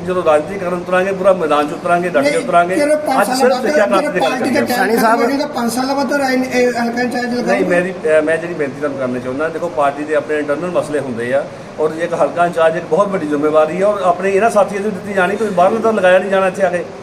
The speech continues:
Speaker 2: ਕੋਈ ਇ-,
Speaker 1: ਸੋ
Speaker 2: ਇ-, ਇੱਦਾਂ ਤਾਂ ਨਹੀਂ ਹੈਗਾ ਕਿਤੇ ਰਾਣਾ ਪਰਿਵਾਰ ਲਈ ਖਾਲੀ ਛੱਡੇ ਪਏ ਜਿਹੜਾ ਤੁਹਾਡਾ ਹੈ?
Speaker 1: ਸਾਡਾ ਕਿਸੇ ਰਾਣਾ ਪਰਿਵਾਰ ਨਾਲ ਕੋਈ ਲੈਣ ਦੇਣ ਨਹੀਂ ਸਾਡੀ ਰਾਜਨੀਤੀ ਦਾ। ਸਾਡੀ ਰਾਜਨੀਤੀ ਨਵਾਂ ਇਨਕਲਾਬ ਦਾ ਮਤਲਬ ਆ, ਅਸੀਂ ਲੋਕ ਚਾਹੁੰਦੇ ਹਾਂ ਲੋਕਾਂ ਨੂੰ ਨਵਾਂ ਵਾਤਾਵਰਨ ਦੇਣਾ।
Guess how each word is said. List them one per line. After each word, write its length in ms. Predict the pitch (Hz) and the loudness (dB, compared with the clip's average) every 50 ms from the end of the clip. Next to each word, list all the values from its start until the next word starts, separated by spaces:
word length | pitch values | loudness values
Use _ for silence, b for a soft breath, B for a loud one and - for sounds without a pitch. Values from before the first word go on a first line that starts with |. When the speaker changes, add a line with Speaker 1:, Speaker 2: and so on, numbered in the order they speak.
| - | -4
Speaker 2:
ਕੋਈ 120 | - 302 302 | -4 -4 -2
ਇ-, 200 | 285 285 262 - | -4 -4 -2 0
Speaker 1:
ਸੋ 60 | 214 | 2
Speaker 2:
ਇ-, 280 | 208 - - - 220 254 | 2 2 2 2 0 -2
ਇੱਦਾਂ 220 | 233 208 277 285 | 0 0 0 0
ਤਾਂ 120 | - 320 | 0 2
ਨਹੀਂ 120 | 330 330 302 | 2 2 2
ਹੈਗਾ 140 | 302 302 302 | 2 0 0
ਕਿਤੇ 340 | - 339 269 269 302 302 | -2 -2 -2 0 2 2
ਰਾਣਾ 220 | 302 277 254 254 262 | 2 2 0 0 -2
ਪਰਿਵਾਰ 340 | - 262 269 262 262 254 240 | -2 -2 0 0 0 0 0
ਲਈ 120 | 247 262 | -2 -2
ਖਾਲੀ 300 | 220 220 233 226 233 226 | -2 -2 -2 -2 -2 -2
ਛੱਡੇ 240 | - 240 220 240 240 | -2 -2 -2 -2 -2
ਪਏ 300 | 226 - 247 247 247 240 | -2 0 0 2 2 0
ਜਿਹੜਾ 260 | 214 262 247 247 247 | 0 0 -2 -2 -2
ਤੁਹਾਡਾ 260 | 247 - 254 226 220 | -2 -4 -2 0 0
ਹੈ? 200 | 202 202 202 202 - - - - | 0 0 -2 -4 -8 -12 -4 0
Speaker 1:
ਸਾਡਾ 680 | 151 151 160 170 175 185 190 190 190 196 196 - - - - | 2 2 4 4 4 4 6 6 4 4 2 0 -2 -6 -10
ਕਿਸੇ 280 | 160 143 143 190 190 | -10 -10 -8 -4 -2
ਰਾਣਾ 240 | 170 160 156 160 160 | -2 0 0 -2 -2
ਪਰਿਵਾਰ 340 | 160 170 160 156 160 160 160 | -2 -2 0 2 2 2 2
ਨਾਲ 140 | 170 170 170 | 2 -2 -2
ਕੋਈ 140 | 170 170 | -2 -2
ਲੈਣ 180 | 160 147 147 143 | 0 0 0 2
ਦੇਣ 200 | 143 147 151 156 | 2 0 -2 -2
ਨਹੀਂ 100 | 156 156 | -2 -4
ਸਾਡੀ 280 | 151 156 143 147 151 147 | -4 -4 -4 -2 -2 0
ਰਾਜਨੀਤੀ 380 | 143 143 143 151 147 147 151 151 | 2 2 0 0 -4 -8 -6 -4
ਦਾ। 140 | 160 165 | -2 -2
ਸਾਡੀ 280 | 156 156 147 139 156 160 | 0 0 -2 -2 -2 0
ਰਾਜਨੀਤੀ 340 | 156 151 151 143 - 165 156 | 0 0 0 0 -4 -6 -4
ਨਵਾਂ 240 | 147 139 147 156 156 | -4 -2 -2 -2 -2
ਇਨਕਲਾਬ 460 | 151 147 156 156 139 135 131 131 131 | -2 -4 -4 -2 -2 0 0 0 0
ਦਾ 80 | 147 147 | 0 -2
ਮਤਲਬ 380 | 135 135 131 131 135 139 139 | -2 -4 -2 0 0 2 4
ਆ, 140 | 151 156 151 | 2 2 2
ਅਸੀਂ 120 | 143 151 147 | 0 -2 -4
ਲੋਕ 140 | 143 135 | -4 -6
ਚਾਹੁੰਦੇ 300 | - 139 143 147 147 160 | -6 -8 -8 -6 -6 -4
ਹਾਂ 60 | 165 151 | -4 -4
ਲੋਕਾਂ 280 | 143 139 - - 147 | -4 -4 -2 -2 -2
ਨੂੰ 140 | 147 139 139 | -2 -2 0
ਨਵਾਂ 120 | 143 165 | 0 2
ਵਾਤਾਵਰਨ 360 | 160 147 131 127 127 120 120 117 | 2 2 2 2 -2 -4 -4 -4
ਦੇਣਾ। 260 | 110 110 107 107 104 | -4 -4 -6 -6 -8